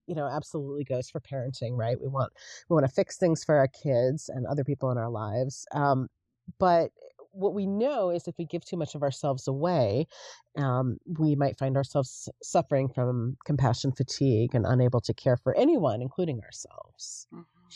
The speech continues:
Speaker 2: Yeah. So we also worked with teachers. That's a big
Speaker 1: Mm-hmm.
Speaker 2: population of, of folks who, um, who really would benefit from taking better care of themselves. And, you know, what we found to be true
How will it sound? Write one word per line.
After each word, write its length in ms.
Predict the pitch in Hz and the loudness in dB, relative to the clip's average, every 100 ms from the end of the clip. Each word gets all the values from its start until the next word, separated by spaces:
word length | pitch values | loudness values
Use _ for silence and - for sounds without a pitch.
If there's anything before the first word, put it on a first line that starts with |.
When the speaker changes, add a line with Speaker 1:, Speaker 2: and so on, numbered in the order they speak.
| - - _ _ _ _ _ _ | -20 -20 _ _ _ _ _ _
Speaker 2:
Yeah. 260 | 165 165 156 _ - - - | -18 -16 -18 _ -20 -20 -2
So 120 | 233 | 0
we 140 | 240 | 2
also 240 | 262 269 220 | 0 0 -2
worked 200 | 190 170 | -2 -8
with 140 | - | -10
teachers. 480 | 208 190 - 165 151 | -10 -8 -6 -6 -6
That's 240 | 175 175 | -8 -8
a 40 | 156 | -10
big 400 | - 170 165 - | -8 -8 -8 -10
Speaker 1:
Mm-hmm. 120 | 151 | -8
Speaker 2:
population 640 | 160 190 156 160 - 165 | -2 0 0 -2 -6 -6
of, 140 | 151 - - | -8 -10 -14
of 180 | 160 147 170 | -14 -12 -8
folks 400 | 160 - - - | -6 -6 -10 -14
who, 300 | 165 156 147 | -12 -14 -14
um, 380 | 147 143 147 147 _ - - - - - - _ _ _ _ - | -14 -14 -14 -16 _ -20 -20 -20 -20 -20 -20 _ _ _ _ -10
who 160 | 294 | -8
really 760 | 254 254 254 254 247 247 240 240 | -6 -4 -2 0 0 0 -2 -6
would 400 | 185 196 190 180 | -8 -4 -4 -4
benefit 500 | 190 196 190 190 - | -6 -6 -8 -10 -10
from 220 | - 170 | -8 -10
taking 420 | 165 180 170 180 170 | -8 -14 -14 -12 -8
better 220 | 165 165 | -6 -8
care 260 | - 151 | -8 -10
of 80 | 151 | -10
themselves. 680 | 156 147 - 156 151 151 - - | -12 -10 -10 -10 -10 -10 -10 -4
And, 120 | 226 | -2
you 80 | 254 | 0
know, 140 | 269 | 0
what 200 | 262 - | -2 -4
we 140 | 311 | -6
found 340 | 320 240 220 214 | -6 -6 -6 -6
to 100 | 190 | -10
be 120 | 170 | -10
true 640 | - - 180 175 175 170 | -12 -12 -10 -8 -6 -6